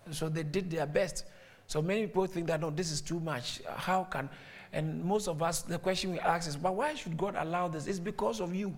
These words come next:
and I. All right. God allowed that so that there will be grounds for your healing.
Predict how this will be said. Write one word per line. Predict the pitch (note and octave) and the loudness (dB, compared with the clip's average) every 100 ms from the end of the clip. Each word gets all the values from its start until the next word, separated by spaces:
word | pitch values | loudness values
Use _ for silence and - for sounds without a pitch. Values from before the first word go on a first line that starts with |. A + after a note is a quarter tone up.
| - - | -8 -6
and | D#3 | -2
I. | D#3 D#3 A#2+ - - - - - - - - - - | 2 0 -2 -10 -16 -18 -18 -16 -16 -16 -16 -10 -4
All | D3 | 0
right. | C3 G#2 - - - - | 0 -2 -10 -18 -12 4
God | G3+ C4 | 6 8
allowed | G#3+ G3+ C4 F4+ F4 F#3 | 6 6 6 6 4 4
that | E3 D3+ - - - | 4 2 -6 -18 -2
so | - G#3 | 4 8
that | G#3+ G3 | 8 8
there | G3+ | 2
will | |
be | F3+ F#3 | 2 2
grounds | D3 A#3 B3+ C4 - | 4 4 2 -4 -6
for | - G3+ | -2 0
your | G3+ | 0
healing. | A3+ D4 E3+ | -4 -4 -6